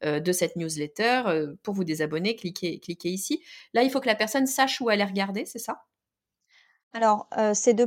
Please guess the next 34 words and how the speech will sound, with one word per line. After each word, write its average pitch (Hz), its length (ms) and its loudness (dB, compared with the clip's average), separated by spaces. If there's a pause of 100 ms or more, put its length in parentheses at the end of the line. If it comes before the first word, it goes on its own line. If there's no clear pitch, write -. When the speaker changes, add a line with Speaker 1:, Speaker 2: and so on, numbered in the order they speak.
Speaker 2:
plus 349 240 0
en 302 100 2
plus 285 180 0
visible. 240 520 0
Alors, 208 300 0
ce - 100 -14
qu'il 233 160 -4
faut 233 120 2
savoir, 247 360 -2
c'est - 160 -6
que - 100 -10
le 208 60 -2
format 247 280 -2
de 233 60 -2
la 202 80 2
web 220 180 -2
push - 220 -8
notification 214 640 -6
est 220 140 -6
encore 240 340 -2
en, 196 180 -2
en 202 120 -4
version 202 420 -6
bêta 202 380 -2 (260)
dans 196 120 -6
les 190 140 -4
navigateurs. 180 720 -4
Donc, 185 200 -6
on 190 100 -6
s'est - 200 -20
vraiment 247 220 0
emparé 214 360 -2
du 202 140 -2
format, 214 440 -2